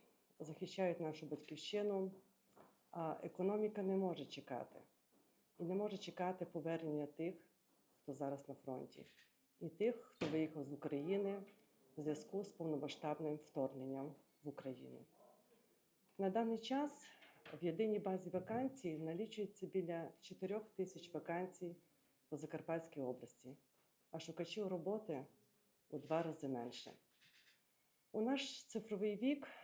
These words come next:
ми з вами більшість інформації беремо із інтернету.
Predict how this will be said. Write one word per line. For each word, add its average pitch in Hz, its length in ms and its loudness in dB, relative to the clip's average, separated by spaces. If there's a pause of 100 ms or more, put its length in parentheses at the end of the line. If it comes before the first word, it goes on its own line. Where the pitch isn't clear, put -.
(140)
ми 196 140 4
з 170 80 0
вами 190 540 6 (600)
більшість 190 420 -2
інформації 180 1000 2 (160)
беремо 196 680 2 (240)
із 175 160 -4
інтернету. 147 580 -4